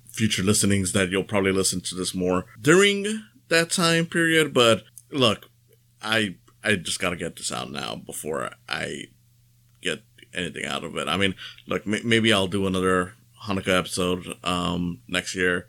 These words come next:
Like I said, I'm not against revisiting, uh, movies if I have, like, a special guest or anything like that. But for now, yes, this is the Eight Crazy Nights episode in a completely wrong time period. Oh well. Eight Crazy Nights.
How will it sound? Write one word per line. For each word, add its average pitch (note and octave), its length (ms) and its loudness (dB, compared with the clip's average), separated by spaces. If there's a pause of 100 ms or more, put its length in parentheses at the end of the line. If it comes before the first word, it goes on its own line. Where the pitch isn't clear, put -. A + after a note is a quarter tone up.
(120)
Like F#2+ 120 -2
I F#2+ 40 0
said, F#2 200 0
I'm F#2 180 0
not F#2+ 380 2
against F#2 760 -2
revisiting, F#2+ 720 -4 (100)
uh, F2 220 -4
movies F2+ 560 -2
if F2 300 -6 (480)
I - 60 -6
have, F2+ 180 0
like, F2 120 -4
a - 40 -10
special F2 280 -8
guest F2+ 360 0
or F2 40 0
anything F#2 220 0
like F#2 140 2
that. F2+ 300 2 (1400)
But A2 140 0
for A2 100 2
now, F#2 600 2
yes, F#2+ 280 -2
this F#2+ 220 -4
is F2 80 -8
the F2+ 80 -2
Eight F2+ 220 0
Crazy F#2 280 -4
Nights F2+ 260 -4
episode F2+ 440 -6 (1600)
in B2+ 140 2
a G#2+ 60 -2
completely A2 400 -2
wrong F#2+ 400 -4
time E2+ 260 -8
period. E2 320 -8 (260)
Oh A2 80 0
well. F#2 200 -4 (280)
Eight C3 140 2
Crazy A2 260 2
Nights. - 540 -8